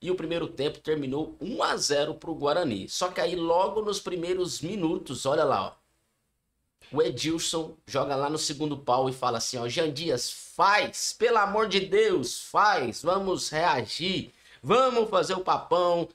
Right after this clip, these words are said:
vencer dentro da Curuzu", ó. E aí depois o Edilson cruza novamente e aí o Kevin de cabeça. Aí o Nicolas vai lá avisar, "Ô, você que fez o gol, ó lá, ó, você que fez." <laughs>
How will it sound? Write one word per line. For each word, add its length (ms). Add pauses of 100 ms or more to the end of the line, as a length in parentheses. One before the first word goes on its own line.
(140)
vencer 640
dentro 600
da 160
Curuzu", 800
ó. 280 (380)
E 100
aí 140
depois 680 (200)
o 80
Edilson 500 (160)
cruza 460
novamente 720
e 100
aí 320
o 120 (140)
Kevin 560 (280)
de 160
cabeça. 760
Aí 100
o 60
Nicolas 320
vai 140
lá 120
avisar, 460
"Ô, 260
você 160
que 80
fez 160
o 100
gol, 400
ó 80
lá, 140
ó, 100 (160)
você 160
que 100
fez." 520 (400)
<laughs> 880